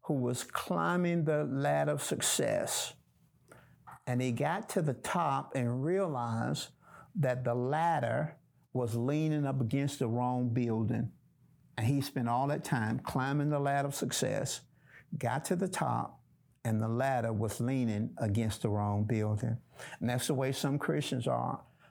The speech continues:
They just busy, busy, busy, busy, busy, busy, busy. And that's where some of you struggling right now. You just so busy. You just so busy. And, and, and you've been forced to slow down some. So the, the,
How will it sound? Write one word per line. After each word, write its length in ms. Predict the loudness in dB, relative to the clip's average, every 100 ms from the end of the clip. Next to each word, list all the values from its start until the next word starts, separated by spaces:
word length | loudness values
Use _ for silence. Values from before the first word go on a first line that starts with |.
| -6
They 220 | 0 2 2
just 380 | 0 -2 -4
busy, 360 | -2 0 0 0
busy, 440 | 0 0 0 0
busy, 440 | 0 0 0 0 -2
busy, 460 | 0 0 0 0
busy, 480 | 0 2 0 2 0
busy, 420 | 0 0 0 0
busy. 540 | 0 0 0 0 0 -2 -6 -6
And 140 | -2 0
that's 180 | 0
where 140 | 0 0
some 280 | 0 2 4
of 60 |
you 140 | 4 2
struggling 480 | 0 0 2 2 0
right 240 | 0 0
now. 300 | 0 0 -2
You 180 | 0 2
just 260 | 2 0 0
so 100 | 2
busy. 540 | 2 2 0 -2 -2
You 140 | 0 2
just 240 | 2 0
so 120 | 0
busy. 540 | 0 0 0 0 -2 -4 -6 -10 -8 -2
And, 280 | 0 0 0
and, 240 | 0 0 -2 -2
and 260 | 0 2
you've 140 | 2 2
been 180 | 0 -2
forced 460 | 0 0 0 0
to 80 | -2
slow 340 | 0 0 0
down 400 | 0 2 2 2
some. 600 | 0 0 0 0 0 -2 -4 -8 -20 -14 -14 -8
So 300 | -2 0 2
the, 280 | 0 0 0
the, 280 | 0 0